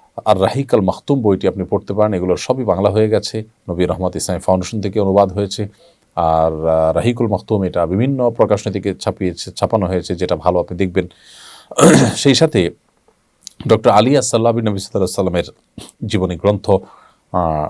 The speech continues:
অতি আধুনিক সময়ে বা অতি, আহ, সম্প্রতি লেখা হয়েছে, সেটাও <clears throat> আপনাকে এক্ষেত্রে হেল্প করতে পারে। এর বাইরে ইদ্রিস কান্দলবী রহমতুল্লাহ আলাইহির,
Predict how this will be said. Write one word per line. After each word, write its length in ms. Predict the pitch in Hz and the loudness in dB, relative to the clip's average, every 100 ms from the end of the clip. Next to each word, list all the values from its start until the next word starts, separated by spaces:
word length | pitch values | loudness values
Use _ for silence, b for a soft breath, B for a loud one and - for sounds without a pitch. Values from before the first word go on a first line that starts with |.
| - | -6
অতি 200 | 110 104 | 2 4
আধুনিক 380 | 92 95 101 92 98 | 4 2 -4 -6 -10
সময়ে 380 | - 104 92 | -4 0 0
বা 160 | 85 92 | 2 2
অতি, 400 | 82 - 92 85 - | 2 -2 -6 -6 -4
আহ, 400 | 90 85 82 80 | 2 2 2 -2
সম্প্রতি 480 | - 139 117 101 95 | -2 -2 -2 -2 0
লেখা 240 | 85 - 110 | 0 2 4
হয়েছে, 340 | 110 110 131 B B B B - | 4 0 -6 B B B B -4
সেটাও 420 | - 170 135 151 - 226 185 | 2 6 6 6 4 2 2
<clears throat> 320 | 156 - - | -2 -4 -8
আপনাকে 320 | - 110 101 98 | -6 -4 -4 -4
এক্ষেত্রে 260 | 95 110 | -4 -2
হেল্প 180 | 110 143 | 0 0
করতে 220 | - - | -2 -6
পারে। 180 | - 76 B B B - - _ _ _ _ _ - - | -8 -10 B B B -16 -16 _ _ _ _ _ -16 0
এর 140 | 113 | 4
বাইরে 300 | 101 101 98 117 | 6 4 2 -2
ইদ্রিস 320 | 104 107 - | -2 -2 0
কান্দলবী 340 | 101 95 107 | -2 0 0
রহমতুল্লাহ 360 | 98 92 92 87 | 0 -2 0 2
আলাইহির, 320 | 92 87 | 2 0